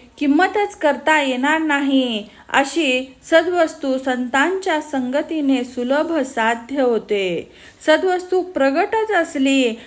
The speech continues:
तरीही ती पाहायला गेलो तर दिसत नाही किंवा साधनेच्या परिश्रमाने ती ओळखता येत नाही. सत्यवस्तूच्या बाबतीत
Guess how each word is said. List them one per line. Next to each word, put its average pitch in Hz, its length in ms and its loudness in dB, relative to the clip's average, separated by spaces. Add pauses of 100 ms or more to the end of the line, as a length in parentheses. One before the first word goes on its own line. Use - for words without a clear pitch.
(180)
तरीही 349 440 2
ती 339 120 -2
पाहायला 294 580 0
गेलो 285 640 0 (180)
तर 285 120 2
दिसत 240 520 -2
नाही 254 640 0 (300)
किंवा 320 480 4 (480)
साधनेच्या 339 840 2
परिश्रमाने 294 1200 0 (180)
ती 285 120 -2 (120)
ओळखता 285 720 4
येत 285 580 -2
नाही. 226 760 -4 (400)
सत्यवस्तूच्या 285 1120 0
बाबतीत 240 600 -2